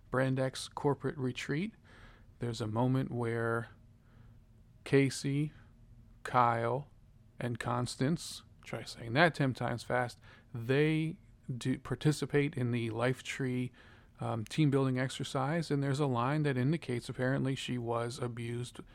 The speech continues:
uh, sexually by her grandfather. So through all these other things that are happening, there's, there's also this very disturbing and tragic backstory,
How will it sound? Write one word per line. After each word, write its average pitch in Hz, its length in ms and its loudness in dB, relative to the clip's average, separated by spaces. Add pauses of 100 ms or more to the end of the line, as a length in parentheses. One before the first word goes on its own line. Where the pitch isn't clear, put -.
(320)
uh, 113 120 -4
sexually 131 480 0
by 117 340 -4
her 127 140 -4
grandfather. 147 600 0
So 113 280 0
through 147 240 0
all 175 160 8
these 160 180 4
other 165 160 4
things 139 220 0
that 113 80 -2
are 113 100 -2
happening, 117 560 -4
there's, 113 300 -6 (440)
there's 117 180 -4
also 127 320 -2
this 120 180 -6
very 123 220 -2
disturbing 131 580 -2
and 120 80 -2
tragic 123 460 -4
backstory, 135 720 0